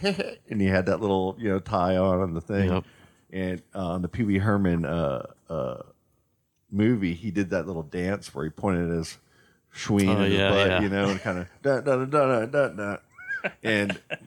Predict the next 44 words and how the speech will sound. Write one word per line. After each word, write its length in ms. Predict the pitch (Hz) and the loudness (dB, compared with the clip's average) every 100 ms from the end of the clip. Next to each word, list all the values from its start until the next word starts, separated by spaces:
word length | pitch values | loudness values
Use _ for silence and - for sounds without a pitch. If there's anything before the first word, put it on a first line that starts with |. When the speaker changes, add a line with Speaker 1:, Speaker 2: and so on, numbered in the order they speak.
| - | -4
Speaker 1:
that 180 | 113 117 | 0 2
was 140 | 110 | 2
my, 100 | 104 - | -2 -2
like, 220 | 110 95 | 0 2
when 100 | 98 | 2
I 60 | 101 | 2
was 160 | 113 | 0
a 40 | - | -2
kid, 320 | - 131 120 | -4 0 2
I 100 | 95 | 4
was 220 | 107 104 | 2 2
a 100 | 104 | 2
skinny 440 | 92 - 107 107 113 | 0 -4 0 2 2
little 460 | 104 107 98 95 - _ | 4 4 4 2 -2 _
kid, 440 | - 131 110 87 90 - _ _ _ _ - | -2 0 2 0 -6 -18 _ _ _ _ -4
and 100 | 101 | 0
I 80 | 104 | 2
loved 380 | 101 113 113 | 4 2 0
Pee 120 | - 117 | -4 -2
Wee 100 | 104 | 0
Herman 340 | 123 113 104 | 0 0 -2
so 240 | - 98 | -2 -4
much, 400 | 101 113 101 - - | 0 0 0 -4 -16
my 380 | 85 85 85 76 - | -10 -6 -4 -6 -8
parents 400 | 113 123 123 - | -4 -2 -2 -2
would 140 | 98 | -4
make 180 | 87 85 | -4 -6
me 140 | 90 90 | -6 -8
in 60 | |
front 220 | 85 101 | -8 -6
of 80 | 90 | -6
their 120 | 80 | -4
friends 420 | 82 - 117 101 87 | -6 -4 -2 -2 -4
do 180 | 98 | -6
the 80 | 87 | -6
Pee 160 | 82 107 | -6 -4
Wee 120 | 98 | -2
dance 320 | 101 107 113 - | 0 0 0 -2
'cause 80 | 95 | -4
I 40 | |
was 120 | 82 | -2
good 180 | 82 95 | -2 0
at 160 | 98 107 | 2 0
it. 180 | 110 | -2